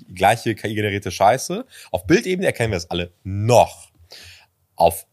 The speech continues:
Tonebene oder anderen Ebenen, wo es genug Material gibt von Menschen, um daraus zum Beispiel einen Deepfake zu erstellen, hast du gar keine Chance. Also ich denke, von dir und mir könnte es schon mittlerweile, vielleicht auch von Maren, genug Material geben, um echte K-I-Deepfakes zu erstellen,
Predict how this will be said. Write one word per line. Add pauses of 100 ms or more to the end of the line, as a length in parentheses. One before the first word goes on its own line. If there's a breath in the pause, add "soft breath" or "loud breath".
Tonebene
oder
anderen
Ebenen, (260 soft breath)
wo
es
genug
Material
gibt
von
Menschen,
um
daraus
zum
Beispiel
einen
Deepfake
zu
erstellen, (180 loud breath)
hast
du
gar
keine
Chance. (380 loud breath)
Also
ich
denke,
von
dir
und
mir
könnte
es
schon
mittlerweile,
vielleicht
auch
von
Maren,
genug
Material
geben, (300 loud breath)
um
echte
K-I-Deepfakes
zu
erstellen,